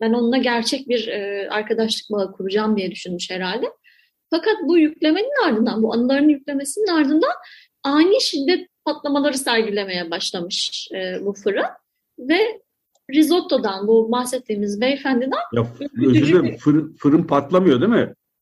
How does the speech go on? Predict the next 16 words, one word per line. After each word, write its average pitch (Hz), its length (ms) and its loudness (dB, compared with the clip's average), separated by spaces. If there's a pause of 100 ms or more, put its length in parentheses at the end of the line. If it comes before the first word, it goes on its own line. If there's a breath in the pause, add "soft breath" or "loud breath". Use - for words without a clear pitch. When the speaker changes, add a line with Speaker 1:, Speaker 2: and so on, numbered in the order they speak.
(380)
Speaker 1:
Fırın, 262 340 -2
evet, 302 240 0
içinde 285 340 0
küçük - 260 -8
küçük - 240 -12
patlamalar 262 600 -2
varmış. - 680 -6 (100)
Speaker 2:
Vay, 127 260 -4
vay, 117 200 -4
vay, 104 220 -4
vay. 95 140 -6
Speaker 1:
Ger-, 294 360 -6
gerçekten 285 800 -4
yani 202 240 -4
elektrik 214 680 -8 (140)
patlaması. 208 500 -10